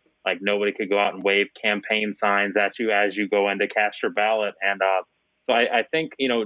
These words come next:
Georgia is in a state where we are seeing a lot of antagonism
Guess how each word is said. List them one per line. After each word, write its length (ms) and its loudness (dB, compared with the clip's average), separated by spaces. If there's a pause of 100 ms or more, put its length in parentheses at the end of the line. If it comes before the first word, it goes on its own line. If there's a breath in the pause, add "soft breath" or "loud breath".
(140)
Georgia 640 2 (960)
is 240 0
in 120 0
a 80 0
state 460 0 (100)
where 480 2
we 220 -2
are 180 0
seeing 600 0
a 160 0
lot 280 2
of 180 0
antagonism 1040 -4